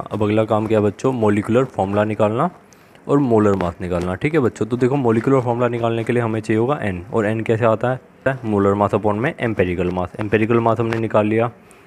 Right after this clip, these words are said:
अब हमारा पहला काम बचता है molar mass निकालना, फिर हम निकाल लेंगे मॉलिक्यूलर, molecular formula, ठीक है। तो बच्चों देखो, molar mass किस तरह से निकाल सकते हैं, हमें given है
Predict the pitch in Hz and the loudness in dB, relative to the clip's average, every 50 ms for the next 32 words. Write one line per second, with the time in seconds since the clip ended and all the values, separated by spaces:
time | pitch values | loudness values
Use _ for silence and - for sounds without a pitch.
0 | - - - 127 113 113 123 120 120 123 120 - 113 110 113 110 110 113 110 110 | -20 -2 0 0 0 2 2 2 2 2 2 2 2 2 2 2 2 0 2 0
1 | 107 107 - - 143 151 131 117 104 104 104 107 110 107 107 107 110 107 110 107 | -2 -2 0 -4 -2 0 2 2 4 4 4 2 2 0 0 0 -4 -4 -2 -2
2 | 113 131 143 - - 104 110 107 104 104 95 107 98 98 98 104 123 143 143 120 | -2 -2 -4 -4 -4 -4 -2 -2 -2 -4 0 0 0 0 0 -2 -2 0 0 2
3 | 101 92 90 87 - - 95 92 - 107 107 101 98 90 95 92 87 85 90 87 | 2 2 0 0 -2 -2 -4 -2 0 0 0 2 2 0 0 -2 -2 0 -2 -4
4 | 85 85 87 87 90 - - 143 147 156 123 - - _ _ _ _ - - - | -4 0 -2 -2 -2 -2 -4 -4 -4 -4 -8 -8 -16 _ _ _ _ -20 -20 -20
5 | - - - - - 120 110 - - 135 113 98 87 - 87 85 - - - - | -20 -20 -2 2 4 4 4 2 0 -2 -2 -4 -10 -12 -18 -20 -20 -20 -20 -18
6 | 107 110 113 117 120 123 123 117 _ 123 110 - 120 117 107 113 113 110 110 107 | -14 -12 -12 -12 -10 -12 -14 -12 _ -16 -14 -14 -14 -12 -12 -12 -8 -4 -4 -4
7 | 101 104 98 - 110 107 107 104 - - - - - 104 110 117 113 110 107 104 | -4 -4 -6 -6 -10 -10 -10 -10 -14 -20 -12 -10 -8 -6 -6 -6 -6 -6 -4 -4
8 | 104 104 120 - | -4 -6 -6 -8